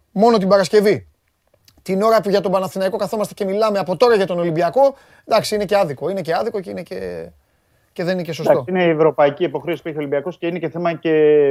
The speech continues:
Speaker 2: ψυχολογίας, είπαμε, πρεστής και
Speaker 1: Ναι.
Speaker 2: πολλά πράγματα
Speaker 1: Ναι,
Speaker 2: ευρωπαϊκά.
Speaker 1: εντάξει, αλλά υπάρχει ένας
Speaker 2: Είναι
Speaker 1: Παναθηναϊκός
Speaker 2: απλό.
Speaker 1: στο βάθος που στο,
Speaker 2: Είναι απλό.
Speaker 1: που στην τελική εκεί το μάτς αυτό, το μάτς αυτό, Δημήτρη, ορίζει και πολλά για τη συνέχεια με τον Παναθηναϊκό.
Speaker 2: Ναι, βέβαια,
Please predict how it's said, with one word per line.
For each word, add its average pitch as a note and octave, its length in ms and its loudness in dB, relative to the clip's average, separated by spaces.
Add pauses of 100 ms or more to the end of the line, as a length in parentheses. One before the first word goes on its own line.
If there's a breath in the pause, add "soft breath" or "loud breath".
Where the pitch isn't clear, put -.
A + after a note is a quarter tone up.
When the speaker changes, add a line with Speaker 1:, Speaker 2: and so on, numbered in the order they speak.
(240)
Speaker 2:
ψυχολογίας, B2+ 580 -2
είπαμε, D#3 260 -2
πρεστής C3 400 -4
και G#3+ 100 -4
Speaker 1:
Ναι. A3 120 4
Speaker 2:
πολλά F3 180 6
πράγματα C3 260 0 (120)
Speaker 1:
Ναι, C#4 80 -16 (100)
Speaker 2:
ευρωπαϊκά. G3 220 4
Speaker 1:
εντάξει, B3 220 2
αλλά B3 220 4
υπάρχει A#3 260 2
ένας A3 120 0
Speaker 2:
Είναι G#3+ 80 0
Speaker 1:
Παναθηναϊκός G3 360 0
Speaker 2:
απλό. F#3 140 -2
Speaker 1:
στο E3+ 100 0
βάθος G#3+ 220 0
που - 80 -20
στο, F#3+ 300 -4
Speaker 2:
Είναι D3+ 100 -2
απλό. C3+ 200 0
Speaker 1:
που A#2 60 2
στην F3+ 140 -4
τελική F#3+ 300 -2
εκεί A3 380 0
το G3+ 100 -4
μάτς G#3+ 180 0
αυτό, G#3+ 220 0 (1000)
το G3 120 -2
μάτς B3 180 -2
αυτό, B3 280 6
Δημήτρη, A3+ 460 0
ορίζει A3 300 2
και G#3 120 0
πολλά A3 240 0
για F#3 120 0
τη - 60 -8
συνέχεια A2+ 440 -12
με C#3+ 80 -16
τον C#3+ 80 -8
Παναθηναϊκό. B2 540 -12
Speaker 2:
Ναι, D3+ 220 6
βέβαια, A#2+ 420 0